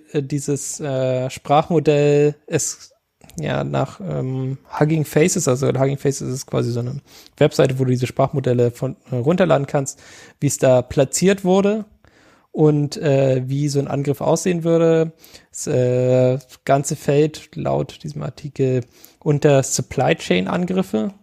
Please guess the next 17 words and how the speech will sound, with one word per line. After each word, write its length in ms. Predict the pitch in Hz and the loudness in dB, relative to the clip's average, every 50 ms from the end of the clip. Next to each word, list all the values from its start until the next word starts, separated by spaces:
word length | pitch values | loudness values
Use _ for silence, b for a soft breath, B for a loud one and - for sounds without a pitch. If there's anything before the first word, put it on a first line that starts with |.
| _ | _
also 220 | - - 117 - - | -4 -4 -4 -4 -4
quasi, 560 | - - 123 120 127 127 123 127 127 139 - B B B B B B B B B _ | -2 0 0 2 0 0 -2 -2 -4 -6 -8 B B B B B B B B B _
äh, 280 | - 139 120 117 117 117 | -2 0 2 2 2 0
Supply 320 | - - - - 143 143 | 0 -4 0 2 2 4
Chain 180 | 139 - 143 139 | 4 2 0 0
Angriffe 320 | - 135 135 127 - - | 0 -2 -2 -2 -2 0
sind 140 | 131 131 123 | 0 2 2
ja 80 | 123 123 | 2 0
normalerweise, 520 | 123 123 120 120 120 120 120 120 120 120 | 0 0 2 2 2 4 4 2 2 2
dass 180 | 120 123 - - | 0 -2 -2 -2
du 80 | - 127 | -2 0
irgendwie 440 | 127 127 120 117 117 123 117 120 | 0 0 -2 -2 -2 -2 -2 -2
in 420 | 131 - 135 127 120 120 120 120 117 | -2 -2 -2 -2 -2 -2 -2 -2 0
deinen 180 | 120 117 120 | 0 0 2
Abhängigkeiten, 800 | - 139 143 - - 170 165 151 - - 165 151 151 151 - 139 | 2 0 0 2 0 0 0 -2 0 2 2 2 2 2 0 -2
in 80 | 123 117 | -2 -2
deinen 320 | 117 113 117 120 117 123 | -2 -2 -2 -4 -6 -10